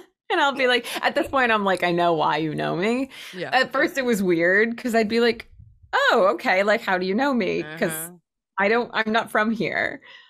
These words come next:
Speaker 1: Um, so th-, there's that. Some people just randomly will, will show up and be like, "I know you." And then there's other people who will take my class and then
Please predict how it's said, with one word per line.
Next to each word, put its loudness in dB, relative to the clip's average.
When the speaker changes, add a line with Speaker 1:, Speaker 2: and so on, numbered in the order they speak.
Speaker 1:
Um, 0
so 2
th-, -4
there's 2
that. 2
Some 0
people 2
just -8
randomly -2
will, -4
will -6
show -2
up -4
and -6
be -4
like, -4
"I -8
know -8
you." -6
And -4
then -2
there's -2
other -4
people -8
who -6
will -8
take -2
my 2
class -2
and -4
then -2